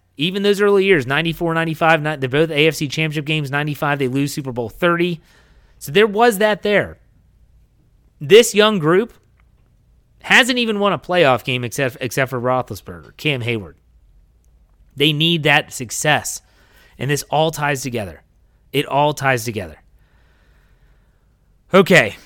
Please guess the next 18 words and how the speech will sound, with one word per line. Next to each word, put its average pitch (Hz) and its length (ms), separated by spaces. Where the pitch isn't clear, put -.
It's - 120
time 175 280
to 147 120
do 139 220
the 143 80
dirty 135 260
work 113 220
here 120 180
and 107 80
try 127 140
to 110 60
figure 120 300
out 107 220
the 117 160
answer 120 240
to 110 60
the 104 80
question. 92 480